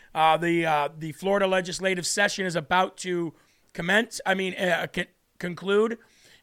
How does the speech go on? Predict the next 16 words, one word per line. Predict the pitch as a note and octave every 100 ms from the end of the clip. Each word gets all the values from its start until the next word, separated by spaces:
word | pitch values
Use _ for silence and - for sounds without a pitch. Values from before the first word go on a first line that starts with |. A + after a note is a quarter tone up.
| -
and | F#3+ G3 F#3+
we | G3
know | A3 G#3+
that's | G#3 G#3 - -
when | F#3 G3 G3+
he's | G3 G#3
supposed | G#3 F#3 G3 G3
to |
make | F#3+ F#3
his | F#3
announcement. | G3 A3 A#3 F#3+ C#3 - _ _ _ _ _ _ -
And | G3 G3+ G3+ G3 G3+
what | F3 A3
I | A3+
don't | G3 C4 D#4+ -
like, | G#3+ G3+ G#3 - -